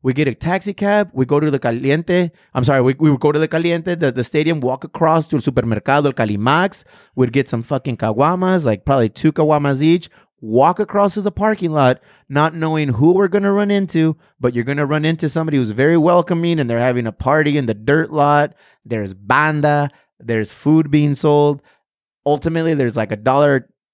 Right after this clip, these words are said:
Tecates just being passed around everywhere. And guess what? By then, it's six o'clock, and you're fucking on a good one, bro. The game is not even started, and you've been partying for four hours. You've eaten,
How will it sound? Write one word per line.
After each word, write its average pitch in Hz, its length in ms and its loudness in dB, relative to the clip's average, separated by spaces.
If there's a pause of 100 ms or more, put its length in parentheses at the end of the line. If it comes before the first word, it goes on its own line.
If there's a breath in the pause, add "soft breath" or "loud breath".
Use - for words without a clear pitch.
(220)
Tecates 135 800 0 (580)
just 127 200 -10
being 143 260 0
passed 139 400 -2
around 143 420 2
everywhere. 147 480 4 (440 soft breath)
And 143 120 -2
guess 196 200 0
what? 202 460 2
By 151 160 0
then, 190 180 2
it's 185 120 -6
six 196 200 -2
o'clock, 226 360 -6
and 240 100 -12
you're 269 120 -6
fucking - 540 -2
on 285 160 4
a 285 120 4
good 294 340 2
one, 208 260 2
bro. 110 280 0 (260 soft breath)
The 135 120 0
game 196 260 0
is 165 120 -2
not 185 180 0
even 175 200 -2
started, 202 460 2
and 151 160 0
you've 147 100 2
been 143 140 0
partying 160 420 2
for 113 100 -4
four 156 380 0
hours. 120 500 -2 (360)
You've 117 240 0
eaten, 214 400 -2